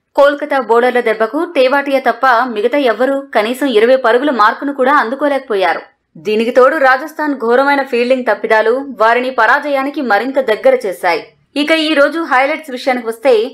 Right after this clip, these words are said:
రాజస్థాన్ జట్టు టాస్ గెలిచి కోల్కతాను బ్యాటింగ్కు ఆహ్వానించింది. కోల్కతా ఓపెనర్లు ఆరంభంలో నెమ్మదిగా ఆడినప్పటికీ ఆ తర్వాత పుంజుకొని రాజస్థాన్ బౌలర్స్పై విరుచుకుపడ్డారు.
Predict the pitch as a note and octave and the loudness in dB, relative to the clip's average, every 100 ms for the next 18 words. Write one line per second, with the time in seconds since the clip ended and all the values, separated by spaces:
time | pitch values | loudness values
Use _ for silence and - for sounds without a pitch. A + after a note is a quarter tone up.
0 | - _ - B3 C4 C#4 G4 F#4 D#4 C#4+ | -12 _ 2 4 4 2 -4 2 4 4
1 | D4 D#4 D#4 A#3 C4 C4 C4 B3+ D#4+ D#4+ | 2 -2 2 4 2 0 -2 -2 -4 2
2 | B3 B3+ C4 C4 B3+ A3+ G3 G#3+ C4+ B3+ | 2 2 0 0 -2 0 2 2 0 0
3 | G#3 F#3 F#3+ F3+ E3+ D#3 D3 - - G#3 | 0 0 -4 -4 -4 -4 -4 -6 -2 0
4 | G#3 A3+ G#3 G3 G3 G#3 B3 D#4 A3+ A3 | 0 2 4 2 0 0 4 4 6 4
5 | A#3 A#3 A3+ A3+ G3+ F#3+ A3+ C4 B3+ A#3 | 0 -6 -6 -4 -2 -2 0 2 2 0
6 | A3 A#3+ B3 C4 A3 C4+ - G3 F#3+ F3+ | -4 -6 -4 -2 -2 -4 -2 0 0 0
7 | B3 C#4 - A3+ B3 B3+ A#3 C#4+ - _ | 2 2 0 0 0 0 0 -2 -4 _
8 | _ A#3 B3 C#4 E4 E4+ D4 A#3 A#3 A#3 | _ 2 2 2 -2 2 4 4 2 2
9 | - C4+ G3+ F#3+ A3 C#4+ A#3+ E3 E3 | 2 2 0 -6 -4 -2 -2 0 0